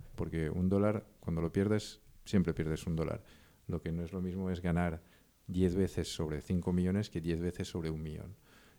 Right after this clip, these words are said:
Y esto, eh, la capacidad de generar opcionalidad a la hora de poner, tiene muchísimo valor, en, es un valor teórico, pero tiene mucho valor para un fondo. Entonces yo creo que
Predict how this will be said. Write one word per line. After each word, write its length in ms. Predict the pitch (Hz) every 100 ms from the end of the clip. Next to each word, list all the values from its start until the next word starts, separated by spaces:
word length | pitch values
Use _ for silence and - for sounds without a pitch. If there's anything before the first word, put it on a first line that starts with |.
| -
Y 140 | 87
esto, 300 | 80 - 95
eh, 400 | 87 - 71 - 85
la 180 | 80
capacidad 640 | - 82 85 - 92 98 87
de 260 | 85 85 - - -
generar 380 | - 85 90 90
opcionalidad 640 | 85 101 87 85 87 90
a 40 |
la 100 | 82
hora 120 | 82 82
de 120 | 82
poner, 380 | 87 85 82 - -
tiene 180 | 87
muchísimo 460 | 87 82 95 90 87
valor, 400 | 85 85 90 95 - -
en, 260 | 80 - -
es 200 | 90 -
un 60 | 85
valor 240 | 80 80
teórico, 460 | - 107 120 120 - -
pero 240 | 80 76
tiene 280 | - 101 90
mucho 300 | 90 - 90
valor 260 | 80 82 -
para 160 | 76
un 100 | 78
fondo. 240 | 78 85 82
Entonces 260 | 80 82 85
yo 80 |
creo 140 | 90 92
que 160 | 95